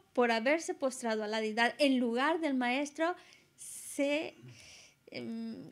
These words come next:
como que se alejó un poquito. ¿Eso qué significa? Y, y es ahí cuando, cuando Naropa menciona, "El maestro es lo más importante.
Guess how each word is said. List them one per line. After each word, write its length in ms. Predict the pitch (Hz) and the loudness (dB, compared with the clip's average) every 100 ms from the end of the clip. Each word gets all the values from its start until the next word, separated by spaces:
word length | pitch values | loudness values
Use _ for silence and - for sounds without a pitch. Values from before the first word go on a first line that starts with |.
| - | -6
como 240 | 262 262 | -4 0
que 340 | 277 247 - - | 0 0 -2 -14
se 160 | - | -2
alejó 340 | 269 247 - 302 | 0 0 0 0
un 120 | 269 | 0
poquito. 500 | 233 226 196 214 214 _ _ _ _ _ _ _ _ _ _ _ _ _ | -2 -6 -10 -12 -16 _ _ _ _ _ _ _ _ _ _ _ _ _
¿Eso 220 | 311 330 415 | 0 2 2
qué 100 | 370 | 0
significa? 600 | 320 294 247 240 214 214 | 0 0 0 -2 -4 -2
Y, 200 | 226 285 | -2 -2
y 120 | 285 302 | 0 0
es 160 | 349 | 0
ahí 240 | 349 330 311 | 0 0 2
cuando, 580 | 302 262 247 233 - - | 2 2 2 0 -4 -6
cuando 260 | 247 233 240 | -4 -2 0
Naropa 440 | 240 240 247 269 | -2 -2 -4 0
menciona, 720 | 254 233 233 226 208 202 208 - _ _ - - _ | 0 0 -4 -6 -4 -6 -10 -16 _ _ -20 -20 _
"El 160 | - 240 | -2 0
maestro 500 | 233 233 247 - 294 | 2 0 -2 -4 -2
es 60 | |
lo 80 | 269 | 0
más 260 | 247 247 254 | 0 -2 -2
importante. 800 | 247 220 214 208 220 214 - | -2 -2 -6 -4 -4 -6 -10